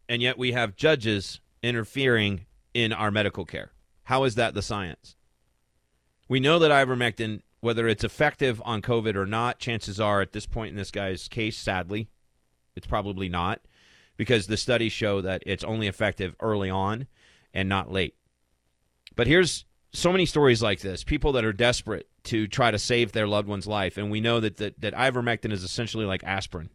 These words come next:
In fact, it's probably safer. Now, th-, do we know for sure that it affects covid in a positive way? I don't, no, we don't. We have anecdotal and some strong,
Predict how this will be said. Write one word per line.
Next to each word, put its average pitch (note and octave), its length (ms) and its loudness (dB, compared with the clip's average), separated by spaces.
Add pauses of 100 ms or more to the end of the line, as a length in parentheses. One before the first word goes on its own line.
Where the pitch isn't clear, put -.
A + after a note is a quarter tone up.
(120)
In G2 80 -8
fact, A2 260 0
it's - 80 -16
probably G2 260 -4
safer. - 420 -6 (1400)
Now, A#2+ 200 2
th-, D#3 320 2
do D3 140 8
we D3 120 4
know D#3 220 6
for C#3+ 160 0
sure D3+ 220 2
that C3+ 120 4
it A#2 60 0
affects B2 420 -2
covid C#3+ 340 2
in B2+ 140 0
a A2+ 180 0
positive B2+ 440 0
way? C3 360 0
I G#2 80 0
don't, A#2+ 180 -4
no, B2 240 0
we E2+ 120 -2
don't. G#2 280 -4
We G2+ 160 -2
have G2+ 340 -2 (460)
anecdotal C#3 640 2
and B2+ 340 -2 (100)
some B2 280 0
strong, B2+ 580 2